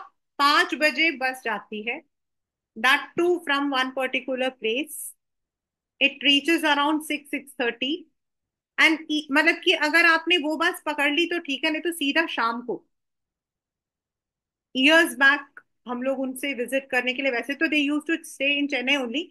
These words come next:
for some period they were there, तो हम लोग उनसे मिलने गए थे। भाई, यहां से चेन्नई हम ढाई घंटे में पहुंच गए थे। But when we reached Chennai to Dindigul, it was two and a half hours।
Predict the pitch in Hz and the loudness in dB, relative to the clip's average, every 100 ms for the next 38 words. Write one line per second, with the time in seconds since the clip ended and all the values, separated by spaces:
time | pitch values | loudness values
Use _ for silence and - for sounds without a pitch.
0 | _ _ - 302 320 330 381 359 349 370 | _ _ -2 -2 2 0 2 2 4 2
1 | 294 285 302 247 240 - _ _ _ _ | 2 2 2 2 -2 -4 _ _ _ _
2 | _ _ 262 262 269 294 294 277 311 285 | _ _ -4 -2 0 0 0 0 0 0
3 | 277 285 220 185 - - _ _ _ _ | 0 0 -2 -6 -10 -20 _ _ _ _
4 | _ _ _ _ _ _ - 226 294 320 | _ _ _ _ _ _ 0 4 4 2
5 | - _ _ 208 240 269 320 403 403 403 | -6 _ _ -4 -2 2 4 4 4 0
6 | 403 320 302 359 415 392 370 294 294 277 | 2 2 4 4 2 2 2 2 2 2
7 | 311 320 330 359 302 277 277 220 180 - | 0 0 0 -2 -2 -6 -6 -8 -10 -14
8 | - _ _ _ _ _ _ _ _ _ | -20 _ _ _ _ _ _ _ _ _
9 | _ _ _ - 247 349 294 320 349 381 | _ _ _ -2 2 2 4 4 6 6
10 | 392 285 320 381 440 - - _ _ _ | 6 4 4 6 4 -2 -16 _ _ _
11 | - 302 311 339 370 381 392 240 285 294 | 0 2 4 6 4 2 -2 -2 -2 0
12 | 359 311 392 370 349 311 320 330 - 320 | 0 0 -2 -2 -2 -2 -2 -4 -8 -4
13 | 311 311 311 285 285 277 320 | 0 0 2 0 -2 -2 -2